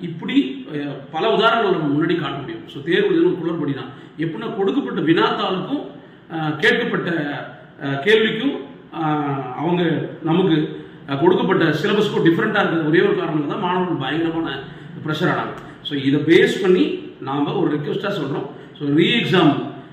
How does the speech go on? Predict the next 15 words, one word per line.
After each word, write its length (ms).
அஹ், 100
கொஞ்சம் 200
கண்டக்ட் 240
பண்ணி 140
கொடுங்க 240
ஐயா 180
அப்படின்னு 180
சொல்லிட்டு 300
நம்ம 160
கோரிக்கை 260
வைக்கிறதுக்காக 380
அமைதியான 580
முறையில 440
அறவழியில 580
சென்னையில 640